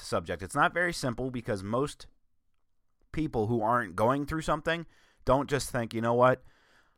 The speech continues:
I'm gonna kill myself today 'cause I'm done." You usually have to be driven to that point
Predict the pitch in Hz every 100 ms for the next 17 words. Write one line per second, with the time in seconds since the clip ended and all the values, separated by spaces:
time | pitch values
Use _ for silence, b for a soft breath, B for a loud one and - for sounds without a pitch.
0 | b _ - 127 123 120 117 85 - -
1 | - 71 - - B B B B B B
2 | - 82 98 113 120 92 - - - _
3 | _ _ - 107 170 196 156 143 135 131
4 | 139 139 104 135 175 147 104 113 110 107
5 | - 104 87 92